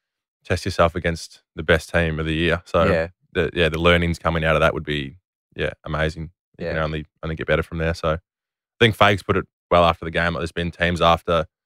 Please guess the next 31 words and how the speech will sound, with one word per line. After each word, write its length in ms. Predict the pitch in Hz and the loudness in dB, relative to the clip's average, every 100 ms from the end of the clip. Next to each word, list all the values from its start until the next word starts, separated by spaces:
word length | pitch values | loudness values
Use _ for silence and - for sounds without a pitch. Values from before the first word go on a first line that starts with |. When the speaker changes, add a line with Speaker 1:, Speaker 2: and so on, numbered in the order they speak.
| _ _ _ _ _ - | _ _ _ _ _ -8
Speaker 1:
across 320 | 95 98 90 | 2 2 2
the 80 | 98 | 4
last 260 | 92 92 | 4 4
ten, 180 | - 98 | 0 -2
fifteen 300 | 95 92 92 | -2 0 2
years 200 | 92 90 | 4 2
that 100 | 90 | 4
have 140 | 90 85 | 0 2
lost 220 | 95 - | 2 2
a 40 | |
grand 260 | 87 90 90 | 0 0 2
final, 300 | 90 90 87 | 2 4 4
like 340 | 87 85 - _ | 4 4 2 _
Hawthorn, 340 | 92 90 - 87 | 2 2 0 -4
for 80 | 90 | -2
example, 360 | 85 85 85 | 0 0 -2
in 100 | 85 | -4
twenty 220 | - 90 | -2 -2
twelve, 340 | 85 85 85 80 | 0 2 2 0
and, 180 | 85 73 - | -4 -8 0
and 120 | 131 | 2
Speaker 2:
Mm. 40 | |
Speaker 1:
obviously 380 | 117 87 85 82 _ | 2 0 -4 -10 _
went 140 | - 80 | -6 -4
on 160 | 80 80 | -4 -4
to, 220 | 90 80 _ | -4 -4 _
to 100 | 90 | -6
win 200 | 87 85 | -4 0
multiple. 400 | 82 82 80 85 | 0 0 -4 -8
So 200 | - 87 | 2 2
it 80 | 85 | 2